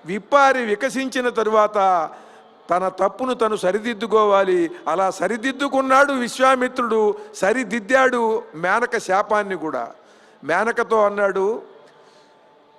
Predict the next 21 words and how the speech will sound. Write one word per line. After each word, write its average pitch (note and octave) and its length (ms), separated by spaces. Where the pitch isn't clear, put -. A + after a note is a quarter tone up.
"ఇక్కడ G#3+ 260
శివలింగ C#4 640
ప్రతిష్ఠ B3 600
చేసినట్లయితే A3 1120
సర్వ B3+ 420
పాపహరం, B3 920
సర్వ A#3 400
శాపహరం, G3 840
ఎవడి C4 360
శాపాలు B3+ 600
మన A#3+ 180
మీద A#3 180
పనిచేయవు. G3+ 680
ఎవళ్ళు A#3 300
చేతబడులు, A#3 840
బాణామతులు, A#3 840
ఇటువంటివి A3+ 580
పిచ్చి A#3 340
పిచ్చి B3 300
ప్రయోగాలు A3+ 600
ఏమన్నా G#3+ 340